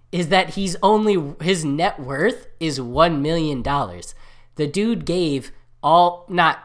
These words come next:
obviously not all he had. He gets money through endorsement deals and all this bullshit. He gave all he had away to help his town where he grew up, to help the education system there and try to grow it. That's fucking admirable. That's something I can look at and be like, "Okay, that makes more sense to me. That's impressive."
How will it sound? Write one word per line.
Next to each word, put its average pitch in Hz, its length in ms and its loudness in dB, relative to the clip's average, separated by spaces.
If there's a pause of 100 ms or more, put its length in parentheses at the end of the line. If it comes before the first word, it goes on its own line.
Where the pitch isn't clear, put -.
(120)
obviously 143 440 -2
not 139 180 -2
all 135 180 -4
he 135 100 -4
had. 131 220 -6
He 127 100 -10
gets 123 200 -8
money 117 220 -8
through 107 180 -14
endorsement 117 420 -10
deals 107 200 -12
and 104 80 -12
all 98 80 -12
this 104 100 -14
bullshit. 104 380 -16 (220)
He 262 260 0
gave 165 480 0 (280)
all 175 220 4
he 170 200 -10
had 120 440 -10 (480)
away 127 600 -10 (160)
to 131 80 -14
help 131 420 -12
his 135 300 -10
town 110 340 -10
where 120 160 -10
he 120 160 -14
grew 120 260 -12
up, 110 220 -10
to 120 100 -16
help 120 220 -14
the 123 100 -12
education 110 480 -16
system 98 320 -20
there 92 200 -18
and 92 100 -20
try 92 180 -18
to 92 60 -20
grow 90 200 -20
it. 80 100 -20 (360)
That's 151 380 -8
fucking 117 340 -10
admirable. 101 520 -14 (260)
That's 175 280 -2
something 139 300 -6
I 120 100 -8
can 117 180 -14
look 117 160 -12
at 117 100 -12
and 107 80 -18
be 113 100 -14
like, 104 160 -14
"Okay, 131 260 -12
that 131 300 -12
makes 131 240 -14
more 120 120 -12
sense 110 200 -18
to - 60 -20
me. 110 100 -16
That's 107 180 -14
impressive." 104 360 -18